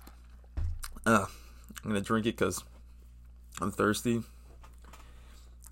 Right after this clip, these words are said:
But, uh, I'm, I'm not, definitely not gonna enjoy it. All right. So, hello, everyone. Welcome back to another episode of The Bittersweet Taste. So, this is our first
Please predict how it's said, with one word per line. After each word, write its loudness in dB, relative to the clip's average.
But, 0
uh, -4
I'm, -2
I'm 4
not, 6
definitely 4
not 2
gonna -4
enjoy -2
it. -2
All 12
right. 12
So, 10
hello, 12
everyone. 8
Welcome 6
back 6
to 6
another 10
episode 8
of 4
The 2
Bittersweet 4
Taste. 4
So, 10
this 8
is 4
our 10
first 6